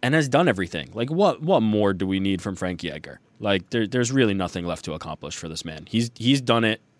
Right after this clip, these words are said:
Um, I, I hope it's his last fight because there's no reason to continue. He's done it all.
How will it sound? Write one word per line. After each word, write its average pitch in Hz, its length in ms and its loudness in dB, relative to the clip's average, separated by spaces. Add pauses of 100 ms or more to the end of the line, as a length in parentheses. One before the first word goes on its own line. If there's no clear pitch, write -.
(220)
Um, 90 460 -2
I, 92 260 0
I 104 140 4
hope 127 380 2 (120)
it's 170 140 -2
his 175 160 -2
last 175 240 2
fight 165 300 0 (340)
because 101 220 -2
there's 98 140 0
no 107 100 2
reason 104 300 2
to 101 100 -8
continue. 92 400 -4
He's 95 160 -4
done 95 180 -2
it 92 100 -2
all. 87 280 0